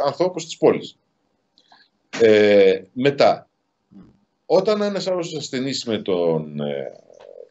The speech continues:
πάρει τον ιό και ξεκινήσει τη διαδικασία του covid, συμβαίνει ένα πράγμα.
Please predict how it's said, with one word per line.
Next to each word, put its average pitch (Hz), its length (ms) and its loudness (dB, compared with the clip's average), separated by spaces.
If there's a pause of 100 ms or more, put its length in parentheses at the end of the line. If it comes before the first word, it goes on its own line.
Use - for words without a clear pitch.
(140)
πάρει 135 260 8
τον 117 180 -2
ιό 113 140 0
και 110 140 -8
ξεκινήσει 107 640 -6
τη 107 60 -8
διαδικασία 90 520 -2
του - 160 -14
covid, 98 340 -2 (420)
συμβαίνει 185 840 2 (360)
ένα 165 220 4
πράγμα. 98 480 2